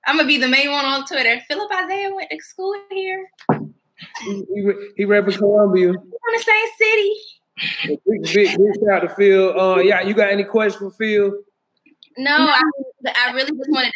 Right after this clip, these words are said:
Speaker 1: dive into that name thing. I really was a big fan. I remember sitting down and talking about your brother buying you, um, like, investing into your music. You thought I forgot. Like, just,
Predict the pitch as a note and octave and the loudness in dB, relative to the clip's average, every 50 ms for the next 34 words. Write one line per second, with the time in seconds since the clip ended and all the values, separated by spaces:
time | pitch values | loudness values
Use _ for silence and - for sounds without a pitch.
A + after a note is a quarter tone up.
0 | - - G#3+ G#3+ G#3+ G#3+ G#3+ - - G#3 F#3+ F#3+ G3+ G3 G3+ G#3 - F#3+ G3 G3 | -2 0 0 0 0 -2 -8 -10 -8 -8 -8 -6 -8 -10 -10 -10 -12 -6 -4 -4
1 | G3 G#3 A3 A#3 A#3+ A#3+ A3+ G#3+ G#3 G3+ G3+ G3+ - F#3+ F#3+ F3+ G3 G3 F#3+ - | -2 0 -2 -2 -2 -2 -2 -2 -2 -2 -2 -4 -8 -10 -8 -4 -4 -6 -6 -6
2 | - - G3 F#3+ F#3 F#3 F3+ F#3+ G3+ G#3+ G#3+ G#3+ G3+ G#3 - - G#3 G#3 G#3 G3 | -10 -8 -6 -6 -4 -4 -4 -4 -2 -4 -4 -6 -6 -8 -6 -6 -6 -6 -4 -2
3 | G3+ G3+ G3+ F#3+ F#3+ F#3 F3+ - - G3 G3 - G3 F#3 F3+ F3+ F#3 F#3+ F#3 F#3 | 0 0 0 0 -2 -6 -8 -6 -4 -4 -4 -4 -6 -6 -6 -4 -6 -8 -6 -4
4 | G3+ G3+ G3 F#3+ F#3 F#3 F#3+ G3 G3 G3 F#3+ F#3+ F#3 F#3+ F#3 F#3+ F#3+ E3+ - F#3+ | -4 -2 -2 -2 -4 -2 0 2 2 2 0 -4 -8 -8 -8 -8 -6 -4 -2 -2
5 | F3+ E3+ E3+ D3+ - _ _ _ _ _ _ - G3+ G3+ F#3+ G3+ G#3+ G#3 F3 A3 | -2 -2 -4 -12 -16 _ _ _ _ _ _ -4 -4 -4 -2 -4 -6 -4 0 0
6 | A3+ B3 - - A#3 A3+ A3 G#3+ - - G#3+ G3 G3 G3 F#3+ - _ - F#3+ F#3+ | 0 -2 -2 -6 -6 -4 -4 -6 -6 -6 -6 -6 -6 -8 -12 -18 _ -8 -6 -6
7 | F#3+ G3 G3+ A3 A#3 A3+ B3+ C4+ C4+ - _ _ _ _ _ _ _ _ _ _ | -6 -4 -6 -8 -6 -4 -4 -4 -4 -6 _ _ _ _ _ _ _ _ _ _
8 | _ _ _ _ _ - - - - B3+ B3 B3 C#4 A3+ - - G3 F#3+ G#3 A3 | _ _ _ _ _ -8 -8 -8 -6 -6 -6 -4 -6 -6 -4 -2 -2 -2 -2 -4
9 | - A#3 A#3+ F#4 A4+ F#4+ - - - - - - - - A#3+ B3 A#3 A#3 - - | -8 -4 0 0 0 0 -2 -6 -14 -18 -18 -14 -6 0 0 0 0 0 -4 -6
10 | A#3+ B3 C#4+ D4 - - | -2 2 2 2 2 0